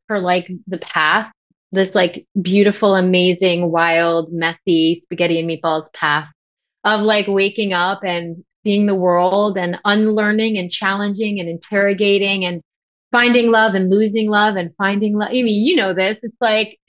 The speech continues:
the whole thing is a miracle. And I do feel super grateful that this has been my journey for whatever reason. And, you know, finding love again after losing love, I'm sure many people can relate to this,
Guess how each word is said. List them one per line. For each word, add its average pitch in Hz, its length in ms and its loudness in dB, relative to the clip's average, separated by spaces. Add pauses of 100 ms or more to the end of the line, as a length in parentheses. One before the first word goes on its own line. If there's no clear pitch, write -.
(100)
the 226 200 -4
whole 277 260 -2
thing 233 200 0
is 202 120 -4
a 185 60 -4
miracle. 180 640 -2
And 180 180 -8
I 185 320 -4 (120)
do 220 200 0
feel 190 320 -2 (240)
super 254 260 -2
grateful 180 720 -4 (220)
that 180 300 0 (360)
this 202 140 0
has 202 180 -4
been 185 220 -2
my 175 140 0
journey 170 400 -4
for 175 180 -6
whatever 175 360 -2
reason. 165 600 -6
And, 165 280 -2 (220)
you 277 80 4
know, 247 300 4 (160)
finding 269 460 4
love 208 200 4
again 185 560 0
after 196 300 -4
losing 214 440 -2
love, 190 280 0
I'm 190 100 -4
sure 208 200 -6
many 185 220 -4
people 185 280 -6
can 185 160 -6
relate 175 340 2
to 202 140 -2
this, 175 200 -2